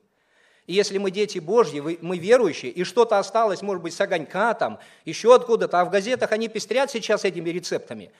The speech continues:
Братья и сестры, это нечистота. Это нечистота, которая в наших квартирах, в наших домах. <clears throat> Мы дети Божьи, дети вечного Бога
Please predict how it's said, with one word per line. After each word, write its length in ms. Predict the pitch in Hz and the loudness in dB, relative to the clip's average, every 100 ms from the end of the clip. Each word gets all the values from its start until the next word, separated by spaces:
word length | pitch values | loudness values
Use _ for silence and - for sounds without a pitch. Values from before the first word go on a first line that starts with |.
| _ _ _ | _ _ _
Братья 280 | 156 185 175 | -2 -2 -2
и 20 | |
сестры, 300 | - 131 151 | -8 -6 -6
это 120 | 151 | -6
нечистота. 720 | 165 160 160 - 160 139 - _ _ _ _ _ - | -8 -10 -12 -10 -10 -12 -16 _ _ _ _ _ -6
Это 200 | 180 180 | -4 -2
нечистота, 600 | 180 180 165 175 165 226 | -4 -6 -8 -6 0 0
которая 340 | 226 190 180 | 0 -6 -6
в 40 | 165 | -4
наших 320 | 185 - 143 | -6 -6 -8
квартирах, 460 | 156 156 220 254 - | -6 -6 -4 -4 -4
в 40 | |
наших 260 | 151 - 151 | -6 -6 -8
домах. 400 | 139 107 90 _ _ _ _ _ _ _ _ | -10 -10 -16 _ _ _ _ _ _ _ _
<clears throat> 300 | - 175 143 | -6 -6 -6
Мы 120 | 156 165 | -8 -4
дети 260 | 196 190 | -4 -4
Божьи, 460 | 147 131 117 120 107 - - | -8 -8 -10 -10 -12 -14 -20
дети 380 | 127 202 220 | -6 -4 -4
вечного 500 | 190 147 170 - 156 | -6 -8 -8 -8 -8
Бога 500 | 147 131 117 90 95 | -6 -6 -8 -8 -16